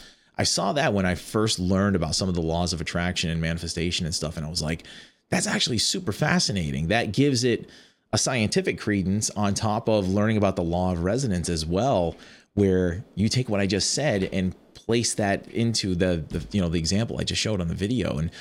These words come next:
for those of you who can tune in, this will be available on YouTube as well as Spotify. So if you wanna see the video version, go jump on one of those. If you're just listening to the audio version, but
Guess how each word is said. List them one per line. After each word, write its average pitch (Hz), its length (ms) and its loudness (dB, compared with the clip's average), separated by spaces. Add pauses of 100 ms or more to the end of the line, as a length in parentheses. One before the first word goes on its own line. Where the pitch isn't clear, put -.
for 123 120 4
those 139 200 8
of 113 80 2
you 113 140 4
who 98 320 2 (360)
can 107 200 2
tune 101 200 2
in, 80 220 0
this 90 160 2
will 95 80 0
be 90 80 4
available 85 380 2
on 92 200 2
YouTube 85 440 2
as 78 180 -2
well 82 160 0
as 80 120 0
Spotify. 82 540 -2
So - 80 -2
if 78 100 -6
you 82 60 0
wanna 82 140 0
see 90 100 0
the 80 80 0
video 76 280 0
version, 62 300 -4
go 73 120 -2
jump 78 240 -4
on 69 80 -4
one 71 100 -2
of 78 60 -2
those. 78 160 -4
If - 80 -6
you're - 40 -6
just - 180 -4
listening 64 260 -4
to - 60 -4
the 64 80 -6
audio 76 260 -4
version, 64 360 -4
but - 200 -6